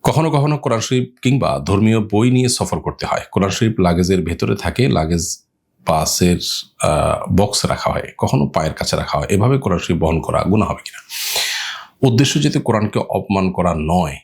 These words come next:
অতএব এটা মৌলিকভাবে গুনাহের কারণ নয়। তবে কোরআনের প্রতি আদব এবং শিষ্টাচার এবং শ্রদ্ধা, এটা আমাদের প্রদর্শন করা কর্তব্য। সেই জায়গা থেকে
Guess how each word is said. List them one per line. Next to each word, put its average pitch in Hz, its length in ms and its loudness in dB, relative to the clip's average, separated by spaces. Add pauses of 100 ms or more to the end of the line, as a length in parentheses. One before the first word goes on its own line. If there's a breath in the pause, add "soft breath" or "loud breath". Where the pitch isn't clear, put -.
(200)
অতএব 123 220 2
এটা 120 140 2
মৌলিকভাবে 110 560 4
গুনাহের 85 300 -2
কারণ 76 320 -2
নয়। 143 80 4
তবে 98 220 0
কোরআনের 95 220 0
প্রতি 95 180 -2
আদব 117 340 2
এবং 101 180 -2
শিষ্টাচার 104 640 0 (260)
এবং 85 260 0 (100)
শ্রদ্ধা, 98 800 0 (420)
এটা 185 200 2
আমাদের 147 200 0
প্রদর্শন 175 380 0
করা - 180 0
কর্তব্য। 101 480 -2
সেই 139 260 2
জায়গা 139 300 2
থেকে - 280 -6